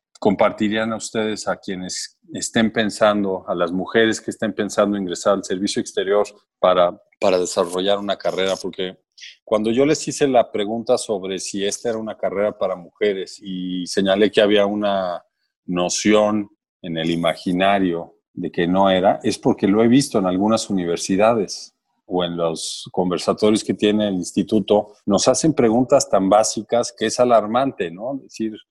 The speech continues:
"Oigan, es que yo me quiero casar, este, si me caso me han dicho que no puedo ser parte del servicio, o que si tengo familia, pues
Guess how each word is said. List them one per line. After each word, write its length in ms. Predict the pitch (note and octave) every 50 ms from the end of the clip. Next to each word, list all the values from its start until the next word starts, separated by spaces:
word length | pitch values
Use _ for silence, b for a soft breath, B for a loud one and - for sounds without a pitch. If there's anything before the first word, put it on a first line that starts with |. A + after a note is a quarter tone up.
| _ _ _ _ _ _ _
"Oigan, 420 | - B2 A#2 A#2+ A2+ A2 A2 A2
es 120 | G#2+ - -
que 320 | - B2 A#2+ A#2 B2 - _
yo 320 | B2 G#2+ G2 G2 G#2+ A2+
me 120 | A#2 A#2+ -
quiero 280 | - - A#2 A#2 A2
casar, 500 | - - F2+ - - A2 G#2+ G#2+ G#2+ A#2+ A#2+
este, 360 | G2+ - - - G#2 F#2 F#2 - _
si 180 | - - - G2+
me 160 | G2 G2 F#2
caso 400 | - - A2 A2 A2 - - B2+
me 140 | A#2+ A#2 A2
han 100 | G#2+ G#2+
dicho 320 | G#2+ A2 G#2 - - A2+
que 140 | - - F#2
no 120 | G2 G2 -
puedo 220 | - A2 G2+ F#2+
ser 180 | - - G2+ -
parte 360 | - G2+ G2 F#2+ - - G2+
del 120 | F2+ E2
servicio, 640 | - - F#2+ F2+ F#2 G2+ G#2 G2+ - - F#2+ F2 b b b b b b b
o 300 | - G#2+ G#2+ A2+ A#2 A2+
que 120 | - A2+ F#2+
si 480 | - - G2+ F#2+ F#2 F#2 F2+ E2+ - _ _
tengo 640 | - G#2 G2+ G#2 G#2+ A2 G#2+ G#2+ G#2+ G#2+ G#2 G2+ -
familia, 600 | - A2+ G#2+ G#2 A2 G#2+ G#2 G#2 G#2 G#2+ A2 G#2+ -
pues 320 | - F#2+ F2+ - - -